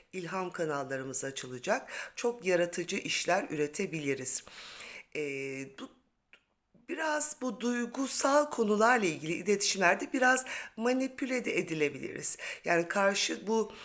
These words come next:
ç-, e, karşı tarafla aşırı duygusal ve sezgisel iletişim bizi çok da istemediğimiz konularda evet, e, dedirtmeye itebilir,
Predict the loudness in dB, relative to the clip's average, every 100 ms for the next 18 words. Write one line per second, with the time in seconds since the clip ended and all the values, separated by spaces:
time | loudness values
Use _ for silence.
0 | -18 -20 -10 -6 -2 -2 -2 -2 -2 0
1 | 2 6 4 6 4 2 -2 -10 -4 -4
2 | -4 0 0 2 0 2 2 2 2 2
3 | 0 0 -2 -2 2 4 4 2 0 0
4 | -2 -2 2 2 0 -6 -10 -10 -12 -4
5 | -2 -2 -4 -4 -6 -6 -2 0 2 2
6 | 4 2 2 0 0 0 -2 0 2 2
7 | 2 6 6 6 -4 -14 _ -8 -4 -2
8 | -4 -6 -12 -6 -2 0 -2 -2 -4 -4
9 | -6 -6 -6 -6 -4 -6 -4 0 0